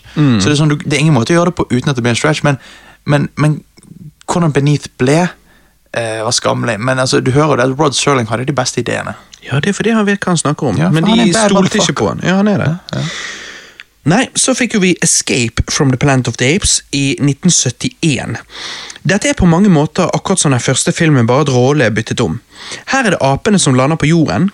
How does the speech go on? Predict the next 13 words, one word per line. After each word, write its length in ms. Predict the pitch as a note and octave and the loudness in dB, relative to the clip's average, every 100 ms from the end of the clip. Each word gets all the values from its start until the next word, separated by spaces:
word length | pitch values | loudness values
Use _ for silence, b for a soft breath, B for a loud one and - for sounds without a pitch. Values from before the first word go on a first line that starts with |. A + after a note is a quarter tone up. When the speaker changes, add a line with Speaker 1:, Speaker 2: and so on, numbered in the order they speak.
| - | -2
Speaker 1:
hvor 220 | A3+ F3+ C#3 | 0 0 0
menneskene 460 | C#3 E3+ - B2+ A2+ | 2 2 0 0 0
dominerer. 460 | G#2+ A2 G#2+ F2 - B B B | 0 0 -2 -4 -8 B B B
Slutten 380 | - B3 B3 F#3 | -2 0 0 0
på 80 | D#3 | 2
toeren, 400 | F3 G3 D#3 - | 2 2 0 0
hvor 160 | F#3 | -2
Taylor 320 | - F3+ C#3 | 0 0 0
sprengte 400 | C3 B2+ C3 C#3+ D#3 | -2 -2 -2 0 2
jorden 260 | D3+ C3 | 2 2
til 80 | B2+ | 0
helsike, 380 | A#2+ B2+ D3+ A2 | 0 0 -2 -2
skjedde. 460 | A2+ - A2 C#3+ | -2 -2 -2 0